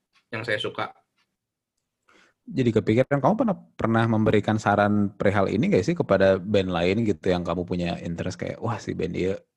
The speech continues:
Speaker 2: maksudnya ini kamu tuh punya bakat gitu, Dik, melakukan itu maksudnya, dan kamu melakukan ini setiap hari gitu. Dengan,
Speaker 1: Anjir.
Speaker 2: dengan kamu ngasih guideline di case-nya Arena gitu. Maksudnya kan ngeliat Arena sekarang tuh, yang ngeliat Arena, eh, East Hoods dan Bass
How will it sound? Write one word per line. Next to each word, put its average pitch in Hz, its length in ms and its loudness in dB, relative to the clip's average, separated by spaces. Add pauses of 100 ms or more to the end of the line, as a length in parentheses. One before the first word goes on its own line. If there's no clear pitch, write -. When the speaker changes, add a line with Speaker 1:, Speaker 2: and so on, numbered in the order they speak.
(200)
Speaker 2:
maksudnya 117 320 4
ini 156 160 8
kamu 139 240 2
tuh 185 80 2
punya 107 160 4
bakat 110 400 2
gitu, 95 160 0
Dik, 107 240 -2
melakukan 120 400 4
itu 107 240 0
maksudnya, 113 320 0
dan 123 160 4
kamu 131 240 4
melakukan 104 320 2
ini 104 80 0
setiap 107 240 2
hari 110 400 0
gitu. 113 100 -2 (840)
Dengan, 101 320 0
Speaker 1:
Anjir. 131 160 2
Speaker 2:
dengan 101 160 -2
kamu 98 240 2
ngasih 131 240 2
guideline 92 460 2 (260)
di 117 160 -2
case-nya 98 400 2
Arena 98 320 0
gitu. 92 240 -8
Maksudnya 113 240 4
kan 160 80 2
ngeliat 110 240 4
Arena 98 320 2
sekarang 101 400 0
tuh, 156 240 4 (320)
yang 90 160 -2
ngeliat 95 240 0
Arena, 110 300 2 (180)
eh, 87 340 -2 (140)
East - 80 -18
Hoods - 240 -2
dan 98 400 -2 (160)
Bass 87 160 -2